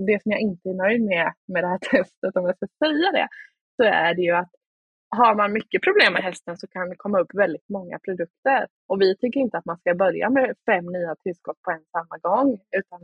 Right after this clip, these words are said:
man börjar i en ände. Så vi har lagt till att man kan skicka in, eh, ett formulär efter provet och se, liksom, eh,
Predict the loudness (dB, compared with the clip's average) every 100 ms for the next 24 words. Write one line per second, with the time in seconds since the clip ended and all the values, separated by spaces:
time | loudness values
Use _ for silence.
0 | -20 -12 -8 -2 -2 0 -2 -2 -4 -6
1 | -10 _ _ _ _ -2 -2 2 0 2
2 | 2 2 2 -2 -2 -2 -4 -6 -6 -6
3 | -6 -6 -4 -4 _ -2 0 -2 _ _
4 | _ _ -6 -4 -4 -4 -2 -2 -2 -6
5 | -8 -6 0 0 0 2 4 4 4 -2
6 | -4 -4 0 -2 -2 -6 _ -20 -20 _
7 | -20 _ _ -2 0 0 -4 -6 -4 -4
8 | -2 -6 _ -14 -12 -12 -8 -8